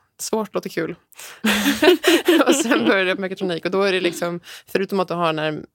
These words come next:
mekaniken med dig från grundutbildningen, så läser du liksom, ja, men elektronik, regler,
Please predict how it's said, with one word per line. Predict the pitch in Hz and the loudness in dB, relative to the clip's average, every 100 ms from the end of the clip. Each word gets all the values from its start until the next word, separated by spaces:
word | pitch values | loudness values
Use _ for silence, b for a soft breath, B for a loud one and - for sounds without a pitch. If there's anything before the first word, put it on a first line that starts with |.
| - | -8
mekaniken | 170 180 180 180 175 165 | -8 -6 -4 -4 -4 -4
med | 156 | -4
dig | 151 | -6
från | - 165 165 | -6 -8 -6
grundutbildningen, | 160 160 156 170 160 147 147 | -8 -8 -6 -6 -6 -6 -8
så | 165 | -6
läser | 151 156 - | -6 -4 -8
du | 156 147 | -8 -8
liksom, | 147 160 156 135 - | -8 -8 -8 -8 -8
ja, | 170 | -8
men | 156 | -4
elektronik, | 156 156 - 160 156 151 - 175 | -4 -6 -8 -6 -6 -8 -10 -8
regler, | 156 151 147 143 143 | -6 -6 -6 -6 -6